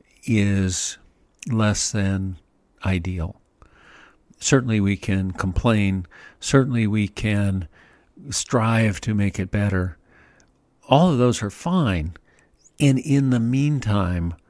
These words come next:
what do we do? How do we survive? How do we thrive? As so many of us do, we sense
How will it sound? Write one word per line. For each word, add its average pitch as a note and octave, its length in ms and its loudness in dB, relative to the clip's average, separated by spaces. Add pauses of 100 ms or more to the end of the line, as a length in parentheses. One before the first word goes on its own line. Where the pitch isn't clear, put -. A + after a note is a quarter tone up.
(360)
what A2+ 360 0
do G#2 180 -2
we G2 180 2
do? F2+ 380 -2 (280)
How B2+ 420 0
do A2+ 160 2
we G2+ 420 2 (1300)
survive? G#2 840 0 (460)
How A#2 300 4
do A2+ 120 4
we G#2 180 2
thrive? E2 720 -2 (920)
As A#2+ 200 4
so D3 260 2
many B2 260 6
of G2 120 2
us F#2+ 180 -2
do, G#2 240 4
we A#2 360 2
sense - 800 2